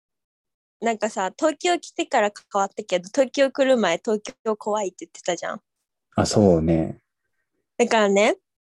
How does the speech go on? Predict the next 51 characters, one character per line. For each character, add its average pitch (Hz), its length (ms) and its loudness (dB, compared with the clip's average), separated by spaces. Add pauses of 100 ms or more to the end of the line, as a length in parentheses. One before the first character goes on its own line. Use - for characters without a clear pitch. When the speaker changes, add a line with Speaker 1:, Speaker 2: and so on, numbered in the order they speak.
(180)
Speaker 2:
う 131 60 4
ん。 101 240 4
Speaker 1:
あ 196 80 0
の、 190 280 -4 (500)
こ 285 140 2
れ 277 100 6
聞 285 260 -2
い 262 80 -4
て、 277 280 6
ま 233 160 2
だ 220 120 4
東 262 280 0
京 269 200 2
来 - 140 -20
た 277 140 -4
こ 277 160 -4
と 233 140 -4
な 220 140 0
い 214 100 -2
け 196 160 0
ど、 185 120 -6
東 240 320 -2
京 240 180 0
怖 247 320 0
い 240 100 -2
け 214 180 -2
ど 185 100 -6
行 185 100 -6
っ - 40 -20
て 202 120 0
み 202 180 -2
た 202 200 -2
い 196 80 -6
人 - 240 -8
に、 185 400 -6 (680)
ち - 280 -8
ょ 180 100 0
っ - 120 -20
と 214 100 -4
教 220 220 2
え 214 60 6
て 214 120 0
あ 208 100 4
げ 202 160 2
た 196 240 2
い 165 180 -2
こ - 160 -10
と 175 140 -12
が 170 100 -8
あ 165 40 -2
っ - 80 -12